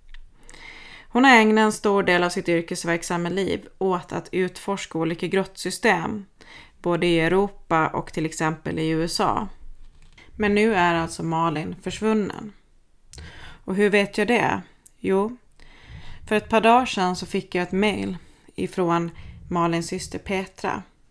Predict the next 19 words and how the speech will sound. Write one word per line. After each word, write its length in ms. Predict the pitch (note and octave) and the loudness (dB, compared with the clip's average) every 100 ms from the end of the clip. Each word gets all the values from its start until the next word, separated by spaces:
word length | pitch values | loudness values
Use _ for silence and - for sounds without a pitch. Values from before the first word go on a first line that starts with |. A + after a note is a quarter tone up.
| _ _ _ - - - | _ _ _ -20 -20 -16
Och 140 | - | -12
Petra 560 | - F#3+ F#3+ - G3+ - - - - | -4 -2 -4 -4 -4 -4 -6 -18 -8
råkar 260 | - F3+ F3 | -4 -2 -2
också 240 | E3+ - | -2 -4
vara 320 | F#3 E3 D#3 E3+ - - - | 0 0 0 -4 -12 -18 -10
en 160 | - E3+ | -6 -2
gammal 220 | E3 E3 | 0 0
barndomskamrat 880 | E3 F3 E3+ F3 F3 G3 G3 G3+ G3 | 2 2 2 -2 -4 -2 0 -2 -4
till 100 | - | -8
mig. 280 | - G#3 - _ _ _ - _ | -8 -10 -12 _ _ _ -20 _
Och 120 | F#3 E3+ | -10 -6
så 100 | F3 | -2
här 420 | F#3+ F#3+ F#3 - - - - - - - | 0 0 -2 -6 -18 -20 -20 -20 -20 -20
skriver 400 | - - E3+ D#3 | -8 -2 0 0
hon 180 | E3+ D#3+ | -2 -4
i 40 | E3 | -2
mejlet. 560 | F3+ F3+ - - - - _ - _ - - - - - - _ _ _ _ _ _ _ _ _ _ _ - - - - - - - | -4 -4 -10 -20 -20 -20 _ -20 _ -20 -20 -20 -20 -20 -20 _ _ _ _ _ _ _ _ _ _ _ -20 -20 -20 -20 -20 -20 -2
"Hej 260 | B3 C4 | 4 8
Maria, 500 | A3+ F#3+ F3 F3+ F#3+ | 8 8 6 0 -4